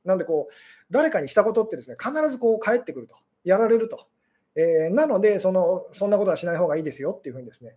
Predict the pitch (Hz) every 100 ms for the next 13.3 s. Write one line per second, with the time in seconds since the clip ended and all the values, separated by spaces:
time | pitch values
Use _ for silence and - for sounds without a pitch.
0 | _ 185 156 131 - 143 139 131 123 165
1 | 170 135 117 151 156 165 151 175 180 185
2 | - 117 127 123 _ _ _ _ - -
3 | _ _ _ _ _ _ _ _ _ _
4 | _ _ _ _ _ _ _ _ _ -
5 | 151 123 _ _ _ _ _ _ _ _
6 | _ _ _ _ _ _ _ _ _ -
7 | - _ _ _ _ _ _ _ _ _
8 | _ _ _ _ 143 151 147 147 143 147
9 | 196 247 277 175 175 180 165 131 139 175
10 | 202 202 202 185 190 175 175 160 151 160
11 | - 151 151 143 135 - _ - 160 160
12 | 196 160 185 185 185 185 160 139 160 139
13 | 143 -